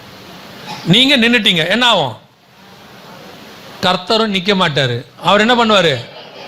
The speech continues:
போய்கிட்டே இருப்பாரு. இப்போ நீங்க நடக்காவிட்டாலும் நீங்க என்ன சொல்றீங்க? "நான் பின்மாற்றம் அடையல, நான் பின்வாங்கி போகல, நான் அதே இடத்துல தான் நிக்கிறேன்."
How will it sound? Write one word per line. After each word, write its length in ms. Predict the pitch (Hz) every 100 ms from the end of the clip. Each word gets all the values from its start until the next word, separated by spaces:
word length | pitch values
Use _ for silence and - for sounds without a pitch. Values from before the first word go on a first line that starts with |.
| - -
போய்கிட்டே 360 | - 415 453 -
இருப்பாரு. 720 | 359 339 277 196 165 135 113 - _ - - - -
இப்போ 760 | 185 185 202 190 214 262 262 - -
நீங்க 400 | 160 175 160 160
நடக்காவிட்டாலும் 960 | 208 240 226 190 - 220 190 175 196 143 120 - _ - -
நீங்க 0 |
என்ன 320 | 180 196 208
சொல்றீங்க? 460 | 220 202 180 165 147
"நான் 180 | 190 185
பின்மாற்றம் 520 | 254 320 302 - 208
அடையல, 560 | 165 156 143 127 120 156 240 269 - - _ - - - - -
நான் 200 | 196 185
பின்வாங்கி 600 | 269 302 339 320 302 294 -
போகல, 640 | 226 214 156 127 165 220 - - - -
நான் 280 | 160 180 170
அதே 420 | 196 285 339 285
இடத்துல 220 | 240 220
தான் 180 | 220 226
நிக்கிறேன்." 600 | 208 208 247 202 135 117